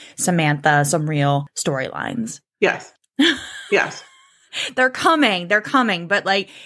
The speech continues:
Speaker 1: it is, it's just really surprising to see how little she gets to work with.
Speaker 2: Well, at this point, they've boxed her in a little bit, right, to this trope of, like, just sex obsessed.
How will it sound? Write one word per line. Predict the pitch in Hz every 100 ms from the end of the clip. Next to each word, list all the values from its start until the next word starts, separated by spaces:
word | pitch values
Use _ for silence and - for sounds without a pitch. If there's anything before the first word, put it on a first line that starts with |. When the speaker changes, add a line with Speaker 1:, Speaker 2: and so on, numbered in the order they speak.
| -
Speaker 1:
it | - 320
is, | 269 370 - - -
it's | 277 -
just | 349 - 277
really | 269 294
surprising | - - - 330 415 403 370
to | 311
see | 285 311
how | 294 330
little | 277 269 269 302 302
she | - 262
gets | 262 -
to | 277
work | 240 349 -
with. | 359 220 - - - - - - - -
Speaker 2:
Well, | 302 294
at | 294
this | 370
point, | - 320 233
they've | 226 202
boxed | 214 202 220 -
her | 190
in | 160 185
a |
little | 165 165 175
bit, | 156 147
right, | 165 151
to | -
this | 170 156 -
trope | - 160 156
of, | 156 165
like, | 156 139 - -
just | 175 147 -
sex | 139 -
obsessed. | 151 - 139 135 143 - - -